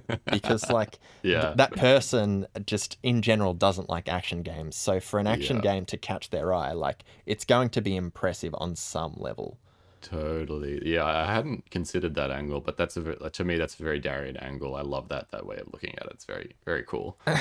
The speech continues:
Speaker 1: Um, to, to me, what I really like is about, about, especially Tim Rogers, but it also applies to other video game, long-form video game essa-, essayists,
Speaker 2: Mm-hmm.
Speaker 1: um, is that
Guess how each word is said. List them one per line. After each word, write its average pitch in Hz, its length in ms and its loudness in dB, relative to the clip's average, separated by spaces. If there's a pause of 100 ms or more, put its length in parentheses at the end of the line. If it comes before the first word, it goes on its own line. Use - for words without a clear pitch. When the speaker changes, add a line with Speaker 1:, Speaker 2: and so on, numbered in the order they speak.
(300)
Speaker 1:
Um, 76 420 2 (300)
to, 120 140 2
to - 220 2
me, 107 340 6
what 95 160 4
I 95 40 6
really 90 240 6
like 85 180 2
is 90 80 -2
about, 82 260 0
about, 85 220 0
especially - 360 2
Tim 82 260 -2
Rogers, 78 240 0
but 113 160 0
it 101 120 2
also 95 220 2
applies 80 380 -2
to - 120 -8
other 80 380 2 (140)
video 76 320 -2
game, 73 260 -4
long-form 76 480 -4
video 73 240 -2
game 71 220 -6
essa-, - 340 -6
essayists, - 640 -8
Speaker 2:
Mm-hmm. 107 600 -6
Speaker 1:
um, 73 480 -4 (260)
is 80 420 -2
that 73 280 -6